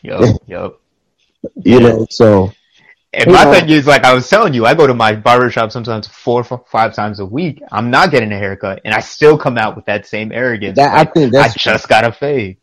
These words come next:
Speaker 2: I think, I think, um, we need to go ahead and, um, make this segment,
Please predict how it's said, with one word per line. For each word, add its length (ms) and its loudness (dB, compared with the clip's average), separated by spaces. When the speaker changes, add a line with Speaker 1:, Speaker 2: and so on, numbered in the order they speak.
Speaker 2:
I 180 -6
think, 340 -4
I 100 -6
think, 400 -6
um, 520 -4
we 120 -10
need 220 -6
to 180 -6
go 300 -6
ahead 300 -6
and, 160 -6
um, 420 -10
make 320 -4
this 440 -6
segment, 640 0